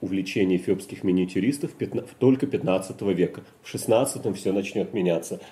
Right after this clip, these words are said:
То, что мы видим в тринадцатом веке, предположим, и в четырнадцатом, гораздо более живоподобно. Ну, или хотя бы там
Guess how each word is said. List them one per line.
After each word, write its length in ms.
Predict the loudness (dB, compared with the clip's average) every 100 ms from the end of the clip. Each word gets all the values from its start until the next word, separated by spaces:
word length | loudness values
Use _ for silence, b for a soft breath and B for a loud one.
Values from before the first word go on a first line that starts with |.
| B B
То, 80 | -8
что 160 | -2 2
мы 120 | 4
видим 220 | 4 0
в 80 | 0
тринадцатом 680 | 0 4 4 2 -2 -4 -2
веке, 260 | -2 -4
предположим, 580 | -12 -8 -2 -2 -2 -6
и 40 |
в 20 | -10
четырнадцатом, 540 | -8 -8 -8 -10 -4
гораздо 400 | -2 0 0 -2
более 340 | -2 0 0
живоподобно. 640 | 0 -2 -2 -4 -4 -8 -12
Ну, 160 | -14 -16 B B B B
или 80 | -2
хотя 260 | 0 2
бы 80 | 2
там 260 | 2 0